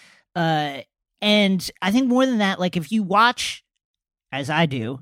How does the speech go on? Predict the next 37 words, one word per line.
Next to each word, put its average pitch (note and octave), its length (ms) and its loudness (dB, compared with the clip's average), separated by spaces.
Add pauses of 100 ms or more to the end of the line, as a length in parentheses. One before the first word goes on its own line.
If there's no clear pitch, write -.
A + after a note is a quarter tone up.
as D3 160 -4
I D#3+ 140 2
did D3 340 0
two G3 180 4
times C#3+ 440 0
last B2 260 -6
night, C3+ 220 -4
watch D3+ 380 0
the, C#3+ 300 -2
the, D3 260 -6
just - 340 0
the F3 100 2
R D3 220 -2
J D#3 240 0
clips - 580 -4 (340)
after D#3 300 -6
watching D#3 380 -2
the D3+ 60 -6
game. E3+ 340 -4 (400)
Uh, E3 240 2 (340)
he's G#3 280 2
doing G4+ 280 2
it F#4+ 60 -6
in F4 80 -4
different C#4 320 -4
ways, C#4 260 4
little E3+ 240 -6
in F#3 180 0
and F3+ 120 2
out B3 220 0
dribble. C4+ 440 2
He's E3 220 0
driving F#3+ 520 2
now, G3 520 2
uh, D#3+ 120 -2
more E3 220 -2
confidently, G3 1000 -2